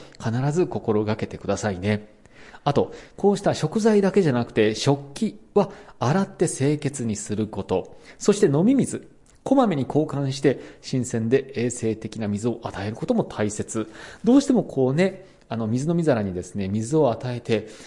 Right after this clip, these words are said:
そのまま放っておきがちになるかもしれませんけど、これもこまめに観察してですね、取り替えるってことが大切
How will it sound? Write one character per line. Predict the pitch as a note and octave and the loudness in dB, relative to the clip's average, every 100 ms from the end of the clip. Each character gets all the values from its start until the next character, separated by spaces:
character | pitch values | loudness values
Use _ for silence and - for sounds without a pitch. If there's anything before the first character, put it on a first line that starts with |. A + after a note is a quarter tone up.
| - | -6
そ | - | 2
の | B3+ | 4
ま | C4+ | 4
ま | B3+ A#3+ - | 2 0 -4
放 | - E3+ | -2 -2
っ | |
て | E3+ - | 0 0
お | A#3 | 0
き | - | 2
が | A3 | 0
ち | G#3 | 2
に | G3+ | 2
な | F3+ | 2
る | F3+ | 0
か | B2 | -2
も | |
し | A2+ | -2
れ | C3+ | -2
ま | C3+ | -2
せ | C3+ | -4
ん | A#2+ | -2
け | C3 | 0
ど、 | C3+ - - | 0 -2 -2
こ | G3 | 4
れ | G#3 | 4
も | G3 | 4
こ | G3+ A#3+ | 0 0
ま | G#3+ | 0
め | G3 | 0
に | D3 | -2
観 | - C3+ | -2 -2
察 | C3+ C3+ B2+ | -2 -4 -6
し | - | -2
て | B2+ | 0
で | G2 | 0
す | - | -2
ね、 | G#2 - | -4 -4
取 | - B2 | -6 -4
り | D3 | -2
替 | D#3 | -2
え | |
る | B2 | -2
っ | - | -8
て | - | -10
こ | B2+ | 0
と | C#3 | 2
が | A2 | 2
大 | - G2+ | -2 -6
切 | G2 - G#2 | -8 -8 -10